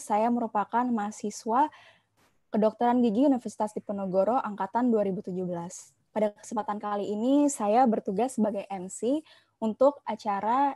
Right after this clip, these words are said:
Dentifinity ini. Sebelum memulai, saya akan menyampaikan beberapa informasi untuk teman-teman semua yang join di Zoom untuk menonaktifkan audionya agar keberlangsungan acara dapat berjalan dengan lancar.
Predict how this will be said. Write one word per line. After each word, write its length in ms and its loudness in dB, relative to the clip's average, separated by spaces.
Dentifinity 640 -6
ini. 320 -10
Sebelum 400 4
memulai, 560 2
saya 160 2
akan 240 -6
menyampaikan 400 -2
beberapa 400 0
informasi 720 -6
untuk 160 -4
teman-teman 640 -4
semua 480 -2
yang 240 0
join 160 4
di 240 -2
Zoom 560 0
untuk 340 0
menonaktifkan 800 -4
audionya 800 -4
agar 320 -2
keberlangsungan 480 -6
acara 480 -4
dapat 320 -4
berjalan 480 -2
dengan 160 -6
lancar. 480 -10